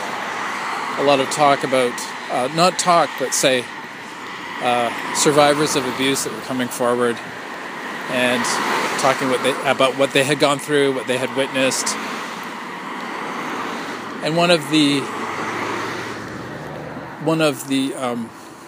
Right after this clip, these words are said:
sort of red flags or examples was that patients had, had died there and had been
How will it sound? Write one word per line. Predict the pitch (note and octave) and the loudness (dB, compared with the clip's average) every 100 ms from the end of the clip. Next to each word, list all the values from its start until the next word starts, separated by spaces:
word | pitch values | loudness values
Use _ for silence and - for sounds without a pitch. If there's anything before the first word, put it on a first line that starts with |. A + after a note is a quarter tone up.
| - - - - - - - - - - - - - | -18 -18 -18 -18 -18 -20 -20 -20 -20 -10 -10 -10 -10
sort | - | -6
of | C3 B2 | -4 0
red | C3+ B2 | 0 0
flags | - B2+ B2 B2 A#2 - - - - - - - D3 | -2 0 2 0 -2 -8 -10 -16 -20 -20 -20 -14 -6
or | B2+ B2+ A#2+ A2+ G#2 - - - - - - - - - | -2 0 0 -2 -6 -14 -20 -20 -20 -20 -20 -20 -20 -8
examples | B2 A#2 C3 D#3+ F3+ C3+ A2+ A2 - B2+ | -4 2 4 4 2 -2 -2 -6 -8 -4
was | A2+ A2+ - | -4 -4 -4
that | A#2+ A2 - - - - - - - - - - - - - - - - - - - - - | -4 -4 -10 -16 -20 -20 -20 -20 -20 -20 -20 -20 -20 -20 -20 -20 -20 -20 -20 -20 -20 -18 0
patients | C#3+ C3+ C#3 A#2+ | 2 4 2 0
had, | C3+ A#2 A#2 - | -2 -2 -4 -8
had | - A#2 | -4 -4
died | C3 B2 D3+ F#3 B2+ | 2 4 6 4 0
there | G#2+ G2 G#2+ - - - - - - - - - - - - | -4 -4 -8 -10 -12 -12 -12 -10 -10 -10 -10 -10 -10 -10 -4
and | C3 C3 | -2 -2
had | C#3 C3 | 0 0
been | B2 | 0